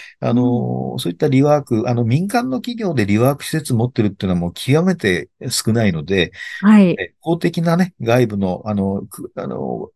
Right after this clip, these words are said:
Speaker 1: 区とか市がやっているような施設、なかなかでもね、
Speaker 2: うん。
Speaker 1: 倍率が高くって、あの、
Speaker 2: ええ。
Speaker 1: 順番待ちになって入れなく、
Speaker 2: は。
Speaker 1: えー、ってな人も多いんですよ。
Speaker 2: そうですか。
Speaker 1: えー、やはりね、
Speaker 2: うん。
Speaker 1: メンタル求職者っていうのは結構多いですから、あの、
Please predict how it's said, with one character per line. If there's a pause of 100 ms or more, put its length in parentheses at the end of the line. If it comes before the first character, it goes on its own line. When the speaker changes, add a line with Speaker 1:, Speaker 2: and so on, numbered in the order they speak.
(140)
Speaker 1:
区
と
か
市
が
や
っ
て
い
る
よ
う
な
施
設、
な
か
な
か
で
も
ね、
Speaker 2:
う
ん。
Speaker 1:
倍
率
が
高
く
っ (120)
て、 (380)
あ
の、
Speaker 2:
え
え。 (260)
Speaker 1:
順
番
待
ち
に
な
っ
て
入
れ
な
く、
Speaker 2:
は。
Speaker 1:
え
ー、
っ
て
な
人
も
多
い
ん
で
す
よ。 (180)
Speaker 2:
そ
う
で
す
か。
Speaker 1:
え
ー、
や
は
り
ね、
Speaker 2:
う
ん。
Speaker 1:
メ
ン
タ
ル
求
職
者
っ
て
い
う
の
は
結
構
多
い
で
す
か
ら、 (440)
あ
の、